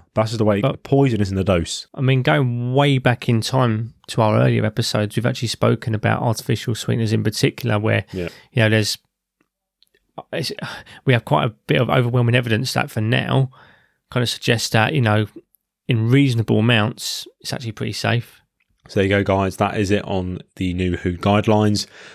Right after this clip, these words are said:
Speaker 1: For those of you asked about it, appreciate you getting in touch. Of course, we're always gonna respond to you guys if you send in messages asking about certain topics. We will try and
Speaker 2: Yeah.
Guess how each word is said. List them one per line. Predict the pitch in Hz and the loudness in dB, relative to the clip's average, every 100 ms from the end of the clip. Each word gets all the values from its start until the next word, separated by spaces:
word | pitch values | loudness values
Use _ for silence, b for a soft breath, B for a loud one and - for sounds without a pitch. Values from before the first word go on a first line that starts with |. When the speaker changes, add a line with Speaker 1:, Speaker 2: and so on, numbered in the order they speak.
| B | B
Speaker 1:
For | 110 | 0
those | 113 90 | 2 2
of | |
you | 101 101 | 2 2
asked | - 107 - | 2 0 0
about | 101 107 | 0 2
it, | 107 - _ _ | 2 0 _ _
appreciate | - 110 - 92 | 0 2 2 -2
you | |
getting | 98 98 | -2 -2
in | 98 | -2
touch. | - 101 - - - b b b b b _ _ _ - | 0 0 0 -10 -16 b b b b b _ _ _ -10
Of | 110 | -6
course, | - 113 101 95 - - | 0 2 2 0 -8 -6
we're | 92 | 0
always | 90 95 | 0 0
gonna | 95 90 87 - | -2 -2 -4 -6
respond | 98 95 - 95 95 | -4 -4 0 -2 0
to | 90 | -2
you | |
guys | 87 92 92 | 2 0 0
if | |
you | 90 | -4
send | - 92 | -2 0
in | 90 | 2
messages | 92 - 92 90 | 0 0 -2 0
asking | 87 - 90 | 0 -2 -2
about | 90 92 | -2 -2
certain | 82 90 | -4 -2
topics. | 95 104 104 | 0 0 -2
We | - | -2
will | 95 98 | 2 2
try | 95 - 90 | 0 0 0
and | |
Speaker 2:
Yeah. | 101 | 0